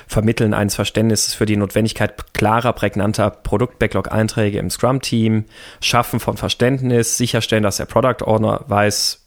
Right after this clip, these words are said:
wie er das Backlog anordnet, Vermitteln des richtigen Verständnisses, Unterstützen. Also das, das sind alles, also Unterstützen und, äh, bei der Durchführung von Scrum-Ereignissen.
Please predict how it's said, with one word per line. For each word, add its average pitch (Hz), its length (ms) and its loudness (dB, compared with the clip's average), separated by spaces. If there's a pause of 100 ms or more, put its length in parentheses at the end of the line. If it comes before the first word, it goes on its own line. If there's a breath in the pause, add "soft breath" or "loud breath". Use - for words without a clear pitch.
(140)
wie 110 100 -6
er 107 40 -4
das 107 100 -8
Backlog 127 460 0
anordnet, 107 680 0 (380 loud breath)
Vermitteln 120 460 2
des 107 160 -2
richtigen 113 220 0
Verständnisses, 123 640 0
Unterstützen. 120 760 0 (320 loud breath)
Also 113 160 0
das, 120 240 0
das 127 160 0
sind 139 100 0
alles, - 600 0
also 107 200 0
Unterstützen 120 600 0
und, - 180 -6 (600)
äh, 107 140 0
bei 98 240 -4
der 98 80 0
Durchführung 110 400 0
von 107 120 -6
Scrum-Ereignissen. 127 680 -2